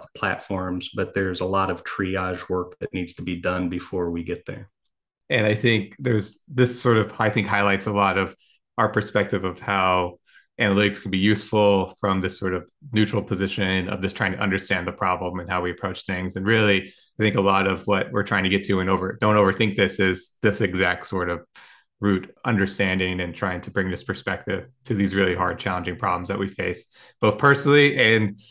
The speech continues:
Speaker 2: all the way up to country and geopolitical, uh, issues.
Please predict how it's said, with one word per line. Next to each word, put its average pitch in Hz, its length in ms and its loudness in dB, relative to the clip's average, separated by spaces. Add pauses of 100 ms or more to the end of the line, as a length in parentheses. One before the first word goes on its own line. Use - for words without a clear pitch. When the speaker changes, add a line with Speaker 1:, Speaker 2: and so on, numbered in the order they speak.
(260)
Speaker 2:
all 104 160 4
the 101 60 6
way 104 80 8
up 101 140 4
to 98 240 4
country 101 840 2
and 95 220 -2
geopolitical, 98 920 0
uh, 104 60 -4
issues. 95 580 -6